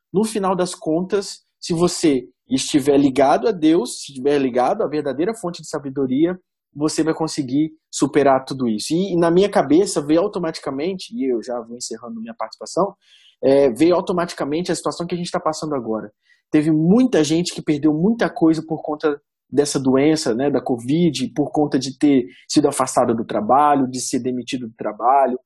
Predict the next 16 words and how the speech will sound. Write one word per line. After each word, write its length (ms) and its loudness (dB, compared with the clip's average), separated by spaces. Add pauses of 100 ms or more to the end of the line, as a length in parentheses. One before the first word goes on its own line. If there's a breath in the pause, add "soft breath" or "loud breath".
(240)
ou 160 4
até 240 0
por 200 -14
questões 380 -6
de 80 -10
saúde, 540 0
perdeu 300 -2
pessoas 380 -8
que 200 -8
amam, 480 -2 (300)
ou 260 4
perdeu 420 0
a 40 0
sua 140 -8
própria 320 -10
saúde. 640 -4